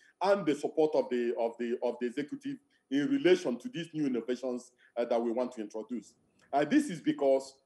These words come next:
we had various consultations and various stakeholders' engagement, and the Nigerian people have come to the realization and have also come to the conclusion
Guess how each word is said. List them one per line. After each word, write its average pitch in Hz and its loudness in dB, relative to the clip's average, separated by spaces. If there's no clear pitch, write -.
we 160 6
had 214 2
various 220 4
consultations 160 2
and 127 -2
various 170 6
stakeholders' 151 2
engagement, 123 -4
and 160 2
the 151 4
Nigerian 156 2
people 196 0
have 135 -2
come 240 6
to 185 2
the 151 8
realization 135 2
and 156 0
have 160 0
also 190 2
come 233 2
to 170 4
the 147 4
conclusion 139 -6